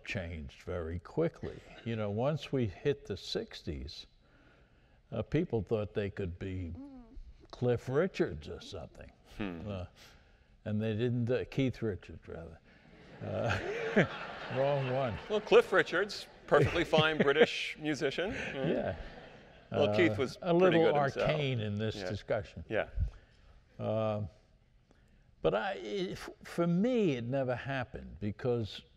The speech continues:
Speaker 1: I, I left high school after two years. I went to school a few blocks from here at, at Regis, uh, which is run by the Jesuits. And it was a great school and is a great school.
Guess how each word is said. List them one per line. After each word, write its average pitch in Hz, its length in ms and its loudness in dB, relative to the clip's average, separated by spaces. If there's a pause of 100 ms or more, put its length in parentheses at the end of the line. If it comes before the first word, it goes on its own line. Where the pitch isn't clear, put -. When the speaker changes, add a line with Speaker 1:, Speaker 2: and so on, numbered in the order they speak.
(340)
Speaker 1:
I, 123 120 -2 (160)
I 120 120 4
left 151 380 2
high 127 220 0
school 104 580 -2
after 98 300 -2
two 110 300 -2
years. 82 480 -6 (640)
I 107 60 -2
went 113 240 0
to 107 100 -2
school 98 500 -2
a - 120 -20
few 117 280 2
blocks 110 380 -2
from 85 220 -4
here 95 300 -2
at, 82 80 -6 (160)
at 80 140 -6
Regis, 101 720 -4 (1040)
uh, 87 340 -2
which 87 340 -6
is 87 200 -6
run 104 220 -2
by 95 200 -2
the 85 140 -6
Jesuits. 90 840 -4 (1300)
And 101 160 -2
it 107 100 -2
was 107 180 -2
a 110 60 2
great 131 340 2
school 92 480 -4
and 98 240 -2
is 131 300 2
a 92 60 -4
great 78 360 -8
school. 76 460 -10